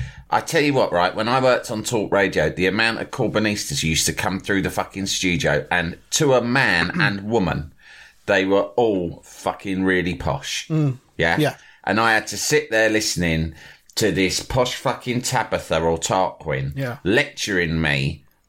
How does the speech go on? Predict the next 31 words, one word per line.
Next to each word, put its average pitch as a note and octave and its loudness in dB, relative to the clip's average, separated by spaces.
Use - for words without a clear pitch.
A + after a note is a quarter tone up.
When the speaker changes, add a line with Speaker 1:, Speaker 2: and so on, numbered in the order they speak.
Speaker 1:
on G2 2
what A2 4
it A2+ 0
was F2 0
that F#2+ 0
the F#2 2
working G2 0
classes F2+ -2
needed, E2+ 0
Speaker 2:
Mm-hmm. D3 2
Speaker 1:
right, D#2 2
to G2+ 0
live F2+ 2
a F#2 2
better F2+ 0
life. D#2 0
Speaker 2:
Yeah. B2+ -4
Speaker 1:
And F2+ 2
how F#2 2
they G2 4
were, F#2+ 2
and, G2 0
and, G2 -2
and F#2+ -2
how G2+ 2
the G2 0
ones A2+ 0
who'd G#2 0
voted G#2 0
for F2+ -6
Brexit E2 -2